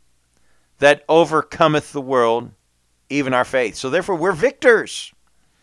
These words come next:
We're to be victorious in our living. And we do that because our position is in Christ, and Christ, it has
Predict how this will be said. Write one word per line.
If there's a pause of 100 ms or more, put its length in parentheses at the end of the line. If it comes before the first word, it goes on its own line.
(520)
We're
to
be
victorious (1200)
in
our
living. (1040)
And
we
do
that
because
our
position
is
in
Christ,
and
Christ, (720)
it
has